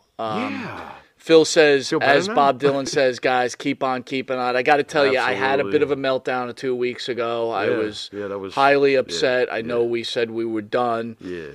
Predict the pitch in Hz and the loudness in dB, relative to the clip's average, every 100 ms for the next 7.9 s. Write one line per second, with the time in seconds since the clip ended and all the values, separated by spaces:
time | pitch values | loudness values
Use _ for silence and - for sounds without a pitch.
0 | - - 123 110 131 131 135 123 120 113 | -18 -4 -2 2 2 2 0 -2 -2 -4
1 | - 127 117 107 113 113 - 113 110 117 | -4 -4 -2 -2 -2 -2 -2 -2 0 -2
2 | 117 151 - 135 120 120 127 123 131 123 | -2 -4 -2 0 0 2 0 -2 -6 -4
3 | 107 123 117 - - - - _ 139 135 | 0 -2 -2 -10 -16 -20 -20 _ 2 4
4 | 123 127 143 139 127 120 - _ - 113 | 6 4 4 4 2 -4 -14 _ -12 -6
5 | 117 143 156 143 - 131 120 117 120 117 | 2 6 6 6 2 -4 -2 -4 -6 -8
6 | - _ _ - 120 135 135 113 113 107 | -16 _ _ -12 -2 0 0 -2 -4 -8
7 | 101 - 143 143 131 - - - - | -14 0 4 4 2 -4 -6 -12 -20